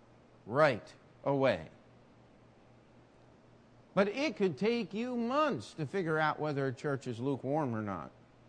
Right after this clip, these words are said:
And what do you do? What do you accomplish during those months?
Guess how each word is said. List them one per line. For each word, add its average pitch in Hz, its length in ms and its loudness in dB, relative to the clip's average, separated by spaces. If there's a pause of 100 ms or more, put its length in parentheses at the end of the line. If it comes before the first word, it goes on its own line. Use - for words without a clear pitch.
(2750)
And 147 180 2
what 170 220 2
do 175 80 -2
you 175 280 2
do? 151 500 2
What 143 260 0
do 151 60 -4
you 151 160 0
accomplish 131 640 -4
during 131 340 -2
those 127 260 -4
months? 127 540 -6